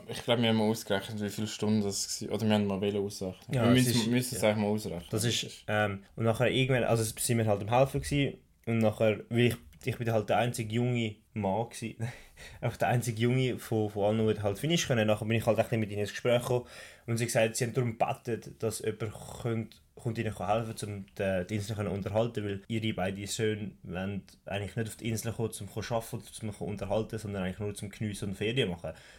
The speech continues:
Speaker 2: Und sie schauen der Insel so gut wie gar nicht. Und nachher haben sie darum gebeten, dass jemand kommt. Und nachher sind wir das Zwölfte hochgekommen. Zum,
Speaker 1: Ja,
Speaker 2: äh,
Speaker 1: das ist,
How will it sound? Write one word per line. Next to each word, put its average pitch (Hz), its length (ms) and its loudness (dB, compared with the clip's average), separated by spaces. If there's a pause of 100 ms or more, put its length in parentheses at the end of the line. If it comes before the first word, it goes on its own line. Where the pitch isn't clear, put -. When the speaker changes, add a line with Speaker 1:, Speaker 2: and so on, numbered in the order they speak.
(100)
Speaker 2:
Und 110 140 -4
sie 123 80 2
schauen 117 160 2 (100)
der 104 80 -2
Insel 101 300 -4
so 104 120 -4
gut 101 200 -4
wie 107 80 -6
gar 104 180 0
nicht. 82 340 -6 (120)
Und 107 140 -4
nachher 101 460 -2
haben 101 160 -4
sie 101 100 -4
darum 98 260 -6
gebeten, 95 200 -4
dass 104 180 -6
jemand 92 360 -4
kommt. 135 400 -2 (120)
Und 101 180 -8
nachher 101 320 -4
sind 101 260 -4
wir 104 320 0 (100)
das - 220 -8
Zwölfte 110 440 -2
hochgekommen. 101 440 -6
Zum, - 200 -4
Speaker 1:
Ja, 104 120 4
Speaker 2:
äh, 101 220 2
Speaker 1:
das 95 160 2
ist, - 220 -8